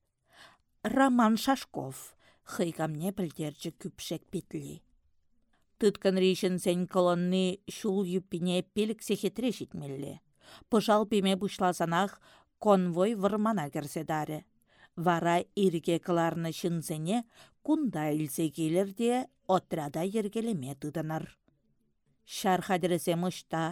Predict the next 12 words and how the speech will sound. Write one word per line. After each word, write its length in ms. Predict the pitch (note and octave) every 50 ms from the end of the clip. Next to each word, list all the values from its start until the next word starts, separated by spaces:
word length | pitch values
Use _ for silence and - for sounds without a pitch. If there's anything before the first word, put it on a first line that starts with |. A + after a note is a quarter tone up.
| F#3+ _ _ _ _ _ _ _ _ -
ыйтрӗ 340 | F3+ E3+ D3+ _ - D#3+ D#3+
ваҫҫа. 480 | D3 D#3+ D3+ - - - - - - D3 - _ _ _ _ _ _ _ _ _ _ _ _ _ _
Шалтайкин 680 | - - G3 F#3+ G3 G3 - A#3 A#3+ A#3 - A#3+ A3 G#3+
пӗлет, 360 | - A3+ A3+ G3+ F3 F3+ _ - - _ - - - - - _ _
тумтир 520 | - A3+ A#3 G#3+ G#3 F#3+ - G3+ A3 B3+ C4
улуштарса 580 | A#3 A3+ A3 - - - F#3+ F#3 F#3 - F3
тӑхӑнӑр 480 | D#3+ - F#3+ G#3+ - C4+ A#3 A#3 A#3 A3+ G#3+
та 160 | - G#3+ G#3 G#3+ G#3+ - - - - _ _
колоннана 640 | - F#3+ F3+ F3 D#3+ D#3+ D#3+ D#3+ D#3 D3+ D#3+ G3+ A3
хирӗҫ 480 | G#3+ - - - E3+ E3 - D#3 - - _
тухӑр. 360 | - E3+ D3+ - - D3+ - - _ _ _ _ _ _ _ _ _ _ _ _ _ _ _ _ _ _ _ _ -
Комендант 580 | B3+ B3+ B3+ B3+ B3 B3 A#3+ B3 B3 A#3+ A#3+